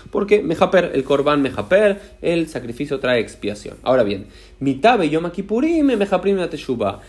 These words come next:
la propia muerte de la persona y el día de Yom Kippur, si uno tra-, si uno cometió una transgresión,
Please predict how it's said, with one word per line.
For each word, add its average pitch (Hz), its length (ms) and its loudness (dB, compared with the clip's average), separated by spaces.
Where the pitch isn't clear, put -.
la 120 200 2
propia 220 300 2
muerte 180 300 -4
de 151 80 2
la 131 120 0
persona 127 600 -2
y 170 400 -2
el 113 140 0
día 135 180 4
de 120 80 4
Yom 120 220 0
Kippur, 120 500 0
si - 200 -8
uno 113 260 -2
tra-, 104 240 -2
si - 160 -10
uno 110 120 -4
cometió 101 260 -4
una 101 100 -4
transgresión, 330 560 -2